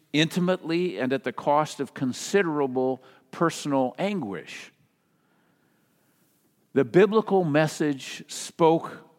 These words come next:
to his own faith in a profound way, and that gave him remarkable confidence.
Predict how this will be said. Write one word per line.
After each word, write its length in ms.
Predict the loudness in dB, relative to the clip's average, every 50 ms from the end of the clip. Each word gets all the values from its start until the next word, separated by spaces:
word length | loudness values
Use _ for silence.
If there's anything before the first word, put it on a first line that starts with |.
| _ _
to 140 | -4 -2 0
his 180 | 0 2 2 2
own 240 | 2 4 2 0 -2
faith 500 | -4 -4 0 2 2 2 2 0 -2 -4
in 160 | -4 -2 -2
a 60 | -4
profound 840 | -4 -4 -4 -4 -4 -4 -4 0 2 2 2 2 2 0 -2 -4 -6 -8 _ _ _ _ _ _ _ _ _ _ _ _ _ _
way, 480 | -12 -10 -10 -8 -8 -10 -10 -12 -14 -16 _ _ _ _ _ _ _ _ _ _ _ _ _ _ _ _ _ _ _ _ _ _ _ _ -4
and 160 | 0 2 4
that 180 | 4 4 4 2
gave 240 | 2 2 2 2
him 380 | 2 0 0 2 0 -2 -4 -4
remarkable 760 | -6 -4 -2 0 2 2 2 2 0 -2 -4 -2 -2 -2 -2
confidence. 1000 | -4 -6 -4 -2 0 0 -2 -2 -6 -10 -10 -10 -14 -18 -20 -20 -20 -20 -20 -20